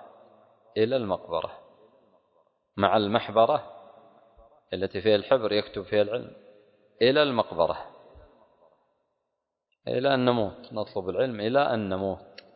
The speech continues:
فالذي يقول لك: "إلى متى تطلب العلم؟" يكفيك قد طلبت العلم خمس سنوات، عشر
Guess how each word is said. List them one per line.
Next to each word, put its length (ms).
فالذي 340
يقول 340
لك: 180
"إلى 280
متى 260
تطلب 320
العلم؟" 340
يكفيك 800
قد 80
طلبت 460
العلم 320
خمس 300
سنوات، 560
عشر 360